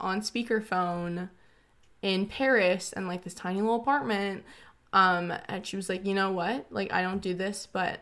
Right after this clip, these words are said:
I'm gonna let you do a book report. And if you get this book report before, like, I think it was, like, August first, then, um,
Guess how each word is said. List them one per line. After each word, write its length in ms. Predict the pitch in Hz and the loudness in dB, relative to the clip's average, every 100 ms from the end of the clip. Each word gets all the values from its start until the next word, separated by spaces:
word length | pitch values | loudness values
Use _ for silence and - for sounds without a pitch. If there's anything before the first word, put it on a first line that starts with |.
| - | -8
I'm 360 | 185 180 180 | -6 -4 -2
gonna 200 | 190 185 | -2 -4
let 220 | 185 180 208 | -4 -4 -4
you 60 | |
do 120 | 185 | -4
a 40 | 185 | -4
book 240 | 180 180 | -4 -4
report. 440 | 208 - 226 262 - | -4 -2 0 0 -2
And 200 | 190 180 | -4 -2
if 420 | - 190 - - | -4 -6 -8 -20
you 240 | - 196 190 | -8 -4 -2
get 220 | 185 180 | -2 -2
this 180 | 202 196 | -2 -4
book 160 | - 196 | -6 -8
report 440 | 214 214 202 - | -6 -4 -4 -6
before, 260 | 196 - - | -14 -10 -10
like, 160 | - | -10
I 100 | - | -12
think 60 | 208 | -10
it 60 | 220 | -10
was, 80 | 220 | -10
like, 120 | - | -6
August 380 | 214 214 - - | -6 -6 -12 -12
first, 480 | - - 220 - - _ - - - - | -10 -10 -10 -16 -18 _ -20 -20 -12 0
then, 540 | 190 185 185 185 180 - | 2 2 2 0 -2 -2
um, 720 | 190 180 170 - - 214 | 0 0 -2 -4 -6 -8